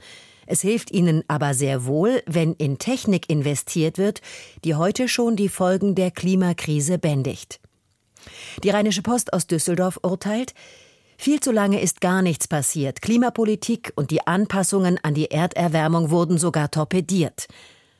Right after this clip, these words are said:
Auch die badischen Neuesten Nachrichten aus Karlsruhe beklagen ein zu spätes Handeln. "Seit Jahrzehnten ist klar, dass der Klimawandel die Binnenschifffahrt verändern wird.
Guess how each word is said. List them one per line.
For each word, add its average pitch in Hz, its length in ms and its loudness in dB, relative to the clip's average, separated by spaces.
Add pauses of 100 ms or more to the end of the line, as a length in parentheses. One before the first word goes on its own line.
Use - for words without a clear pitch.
(400)
Auch 175 180 0
die 247 220 -2
badischen 202 480 2
Neuesten 165 400 2
Nachrichten 147 480 -2
aus 165 240 -2
Karlsruhe 180 580 0
beklagen 147 540 0
ein 139 180 -2
zu 147 140 -2
spätes 143 480 -2
Handeln. 131 340 -2 (720)
"Seit 208 260 0
Jahrzehnten 262 520 0
ist - 240 -4
klar, 180 300 0
dass 165 160 0
der 160 120 0
Klimawandel 208 760 0
die 175 140 2
Binnenschifffahrt 180 800 2
verändern 175 560 2
wird. 131 300 -6